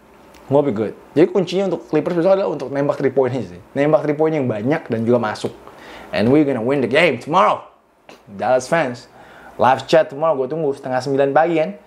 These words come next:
Gue tunggu besok live chat. Gue tunggu. Gue pengen banget sih trash talk dengan kalian besok ini. Jadi jangan lupa gabung guys yang free tomorrow morning.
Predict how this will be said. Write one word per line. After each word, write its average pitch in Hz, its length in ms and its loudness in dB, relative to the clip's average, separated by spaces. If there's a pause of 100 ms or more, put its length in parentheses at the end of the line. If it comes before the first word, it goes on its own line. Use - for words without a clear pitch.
(400)
Gue 127 160 6
tunggu 214 240 4
besok 190 240 0
live 190 160 2
chat. 196 400 0 (240)
Gue 123 160 -6
tunggu. 135 560 -2
Gue 123 320 2
pengen 123 240 0
banget 131 240 0
sih 123 160 0
trash 127 240 0
talk 110 80 -6
dengan 117 240 -4
kalian 117 320 0
besok 110 240 -4
ini. 113 240 -4 (320)
Jadi 120 240 4
jangan 139 160 0
lupa 147 80 4
gabung 156 320 2
guys 156 160 0
yang 151 160 -8
free 160 240 0
tomorrow 156 320 2
morning. 170 400 -2